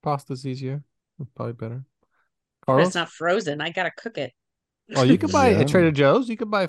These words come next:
Speaker 1: frozen pa-, uh,
Speaker 2: Oh.
Speaker 1: pasta. Yeah, and you throw it in the, in the, like,
Speaker 2: In the
Speaker 1: oven,
Speaker 2: skillet,
Speaker 1: and it's
Speaker 2: yeah.
Speaker 1: done. Yeah, it's done, like, in five minutes. Yeah.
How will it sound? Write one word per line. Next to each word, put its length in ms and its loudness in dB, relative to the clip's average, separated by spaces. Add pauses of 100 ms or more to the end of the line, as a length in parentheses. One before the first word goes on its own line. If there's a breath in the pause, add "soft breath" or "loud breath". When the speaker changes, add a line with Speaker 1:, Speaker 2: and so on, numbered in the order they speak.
(140)
Speaker 1:
frozen 420 -6
pa-, 120 -8
uh, 360 -2
Speaker 2:
Oh. 240 -6
Speaker 1:
pasta. 460 -6
Yeah, 540 -8
and 100 -4
you 80 -2
throw 200 0
it 60 0
in 100 -2
the, 280 0
in 100 -4
the, 220 -4
like, 200 -8
Speaker 2:
In 100 -6
the 80 -2
Speaker 1:
oven, 60 -2
Speaker 2:
skillet, 480 0
Speaker 1:
and 100 -2
it's 80 -4
Speaker 2:
yeah. 140 -2
Speaker 1:
done. 380 -4 (100)
Yeah, 120 -12
it's 140 -12
done, 360 -8
like, 160 -6
in 140 -8
five 220 -10
minutes. 380 -16
Yeah. 80 -16